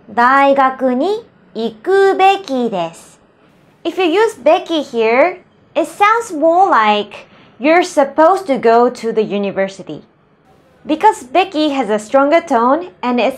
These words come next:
sounds like you're telling people what to do, in this case, it's better to use た方がいいです, which means better to do. あなたは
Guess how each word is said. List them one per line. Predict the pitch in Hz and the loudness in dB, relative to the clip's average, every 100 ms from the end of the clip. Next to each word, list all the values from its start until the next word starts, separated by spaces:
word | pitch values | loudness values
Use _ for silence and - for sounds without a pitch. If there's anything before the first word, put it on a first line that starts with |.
| - | -2
sounds | 349 403 392 277 | 0 0 -2 0
like | 233 214 208 | 0 0 -4
you're | 208 214 214 | 0 0 -2
telling | 220 269 294 277 | -2 0 0 -4
people | 240 226 240 214 | -6 -2 0 2
what | 208 214 | 0 -2
to | 202 | -8
do, | 143 202 185 254 320 _ _ _ _ _ _ - - _ | -4 -2 0 -2 -6 _ _ _ _ _ _ -20 -20 _
in | - 277 | 0 2
this | 392 403 | 2 -2
case, | - 277 277 | -2 -4 -4
it's | 254 - | -12 0
better | 349 392 | 2 2
to | - | -2
use | 240 254 285 311 - - _ - - _ | -4 -2 0 -2 -6 -20 _ -12 -12 _
た | - 403 453 | 0 2 2
方 | 320 302 277 | 2 4 4
が | 247 202 | 2 0
い | 208 208 | 0 -2
い | |
で | 170 175 | -2 -4
す, | - - _ _ _ | -6 -18 _ _ _
which | 233 233 220 | -8 -8 -6
means | 220 262 320 _ _ _ | -4 -4 -6 _ _ _
better | 202 254 277 277 | -2 2 4 2
to | 269 214 | 0 -4
do. | 202 170 - _ _ _ _ _ _ _ _ _ _ - | -2 -4 -8 _ _ _ _ _ _ _ _ _ _ -4
あ | 254 | 0
な | 302 | 0
た | 294 202 | 0 -2
は | 185 285 269 190 | 2 2 2 -4